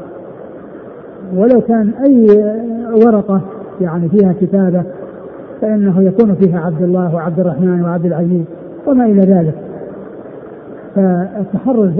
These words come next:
من، من مثل هذا يعني غير ممكن. وعلى هذا فإذا كان الحديث غير صحيح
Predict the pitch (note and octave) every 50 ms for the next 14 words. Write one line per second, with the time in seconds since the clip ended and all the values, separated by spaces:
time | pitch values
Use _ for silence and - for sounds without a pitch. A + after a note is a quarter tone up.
0 | A3+ G#3 A3 G#3+ G#3 G#3 G#3 G#3 G3+ G3 B3 A#3 G#3 G#3 F#3+ F#3 D3+ F#3+ F3+ E3
1 | G3+ G#3+ F#3+ F#3 G3+ B3 D4 D#4+ - - - - - - - - - - - G3+
2 | F#3+ G3+ G#3+ A#3 A3 C4 D4 C#4 A#3+ A#3 G3+ D3+ - F3+ F3 B3+ - - - -
3 | - - - - - - - - - - - - - - - - - - - F4
4 | D4 D4+ C4 B3+ A#3+ A3+ G3+ F#3 F#3+ G3+ A3 B3+ C4+ C4+ C4+ C4+ - - B3 A3+
5 | A3+ A3 G#3+ A3 A#3+ G#3+ G3+ G#3+ G3 G3 A3+ C4+ C4 A3+ - G#3+ G#3+ G#3+ F3+ D#3
6 | G#3+ A3 G3+ - F#3 C#3 E3+ F3+ G3 G3